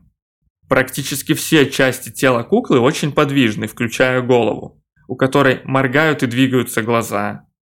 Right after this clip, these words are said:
шевелятся брови и губы, и даже высовывается язык. Две самые известные пьесы японского театра, "Сорок семь верных ронинов"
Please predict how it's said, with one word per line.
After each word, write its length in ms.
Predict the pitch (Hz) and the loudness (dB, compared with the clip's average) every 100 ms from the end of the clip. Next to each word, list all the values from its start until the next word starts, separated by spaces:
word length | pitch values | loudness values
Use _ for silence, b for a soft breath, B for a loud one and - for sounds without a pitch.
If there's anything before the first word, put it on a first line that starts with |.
| _ _ | _ _
шевелятся 720 | - - 127 127 139 165 - | -10 -2 2 2 2 0 0
брови 440 | 131 127 131 123 117 | 0 4 4 2 0
и 20 | |
губы, 580 | 107 117 110 139 190 - _ _ _ _ | -2 -2 0 0 0 -8 _ _ _ _
и 160 | 139 117 | -2 -2
даже 500 | 104 113 117 156 151 | 0 2 2 2 0
высовывается 920 | 113 107 - 113 123 120 120 113 - | 0 -2 -2 0 2 2 0 0 -2
язык. 540 | 117 113 110 110 - _ _ _ _ - | -2 -2 -2 -4 -6 _ _ _ _ -8
Две 260 | 123 151 165 | 2 4 4
самые 440 | - 151 143 135 | 2 2 4 2
известные 540 | 123 131 139 - 123 120 | 2 2 2 0 -2 0
пьесы 400 | 131 135 135 135 | 2 2 4 2
японского 560 | 127 131 135 - 131 | 2 0 -2 0 0
театра, 720 | 131 147 175 - 123 113 - _ _ | 2 2 2 0 -4 -6 -10 _ _
"Сорок 420 | - - 143 131 131 | -10 0 4 2 0
семь 280 | - 135 | 0 2
верных 420 | 127 127 123 120 139 | 4 2 2 -2 2
ронинов" 520 | 135 127 117 117 | 2 2 0 -4